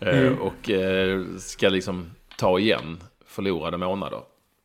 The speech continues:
Speaker 1: som kommer att ta tid och plats. Så det är klart att då hoppas man ju verkligen att fotbollen och, ja,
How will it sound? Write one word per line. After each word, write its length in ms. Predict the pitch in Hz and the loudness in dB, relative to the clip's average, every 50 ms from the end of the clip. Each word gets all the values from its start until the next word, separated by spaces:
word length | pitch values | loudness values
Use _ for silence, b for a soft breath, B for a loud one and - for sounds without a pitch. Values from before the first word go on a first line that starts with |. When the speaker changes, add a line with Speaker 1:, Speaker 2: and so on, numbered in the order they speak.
| _ _ | _ _
Speaker 1:
som 260 | - - - - - | -18 -14 -14 -14 -12
kommer 220 | - - 92 85 | -10 -10 -8 -8
att 60 | 85 - | -6 -6
ta 100 | 87 85 | -6 -6
tid 360 | - - 101 80 73 67 - | -6 -6 -8 -8 -8 -12 -10
och 240 | - 87 87 87 90 | -8 -6 -6 -6 -6
plats. 180 | 107 87 - | -8 -8 -6
Så 80 | - 107 | -6 -6
det 60 | 110 | -4
är 20 | 107 | -2
klart 180 | 123 113 95 | -2 0 0
att 120 | 104 101 - | 0 0 0
då 100 | 127 110 | 0 0
hoppas 320 | 104 127 123 - 120 - | 2 0 2 0 0 0
man 100 | 123 107 | 0 0
ju 60 | 104 | 2
verkligen 360 | 104 113 127 123 - 117 107 98 | 4 4 2 2 2 0 0 0
att 240 | 95 92 - - _ _ _ _ _ _ - _ _ _ _ _ _ b b b b b b b b _ _ _ _ - - - | -2 -4 -6 -12 _ _ _ _ _ _ -20 _ _ _ _ _ _ b b b b b b b b _ _ _ _ -20 -18 -10
fotbollen 520 | - 113 104 90 - 104 87 92 87 85 | -8 -6 -6 -2 0 -2 0 0 -2 -6
och, 220 | 85 82 82 80 | -6 -6 -4 -6
ja, 140 | 78 - - | -8 -10 -12